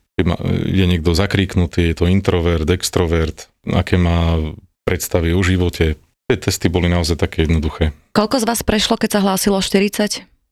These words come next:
Speaker 1: Dvadsaťosem nás bolo prijatých do ročníka, ak si dobre pamätám.
Speaker 2: A čo bolo potom? Začalo takéto štúdium prvotné?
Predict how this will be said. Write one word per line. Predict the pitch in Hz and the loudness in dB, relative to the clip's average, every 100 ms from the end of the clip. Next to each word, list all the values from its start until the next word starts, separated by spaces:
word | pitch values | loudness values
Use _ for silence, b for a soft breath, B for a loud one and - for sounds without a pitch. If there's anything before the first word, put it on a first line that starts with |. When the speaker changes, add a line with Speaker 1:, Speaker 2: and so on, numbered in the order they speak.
| _ | _
Speaker 1:
Dvadsaťosem | 85 101 - 87 90 90 | -2 0 2 2 2 2
nás | 85 | 2
bolo | 78 82 | 2 0
prijatých | 87 85 87 | 2 0 2
do | 78 | 0
ročníka, | 82 - 82 78 | 0 0 0 0
ak | 78 | -2
si | - | -2
dobre | 80 80 | 0 0
pamätám. | 78 78 76 82 78 - _ | 0 0 0 -2 -4 -6 _
Speaker 2:
A | 170 | -2
čo | - | 0
bolo | 175 170 | 0 0
potom? | 170 165 - 147 151 - _ _ | 0 -4 -2 -4 -4 -8 _ _
Začalo | 170 165 170 | -2 2 0
takéto | 160 - 165 | 0 -2 -2
štúdium | 147 - 156 156 175 196 | -2 -2 -2 0 2 2
prvotné? | 175 156 165 185 185 226 | 0 0 0 2 2 2